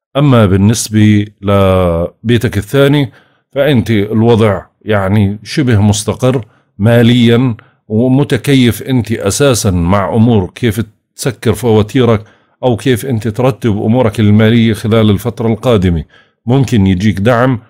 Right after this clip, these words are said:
وممكن اللي بيشتغلوا عمل إضافي يجيهم بعض المال خلال هذا النهار. في حظوظ، ولكن مش الحظوظ القوية جدا اللي نحكي عنها إنها أمور هائلة جدا.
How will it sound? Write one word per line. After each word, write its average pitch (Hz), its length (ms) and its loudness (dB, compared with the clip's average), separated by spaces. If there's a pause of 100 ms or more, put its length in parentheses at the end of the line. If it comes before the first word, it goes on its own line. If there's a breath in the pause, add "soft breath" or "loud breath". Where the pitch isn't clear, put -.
(240 soft breath)
وممكن 131 600 0
اللي 123 300 0
بيشتغلوا 110 540 0
عمل 110 320 2
إضافي 110 440 0
يجيهم 107 420 0
بعض 113 220 0
المال 110 400 2
خلال 101 340 -2
هذا 92 180 0
النهار. 92 440 0 (420 soft breath)
في 175 220 2
حظوظ، 131 400 2 (280)
ولكن 123 420 0
مش 143 360 2
الحظوظ 127 520 -2
القوية 117 480 0
جدا 113 300 0
اللي 101 360 2
نحكي 110 460 -4
عنها 110 500 0
إنها 110 500 -2
أمور 113 300 2
هائلة 123 600 2
جدا. 92 460 0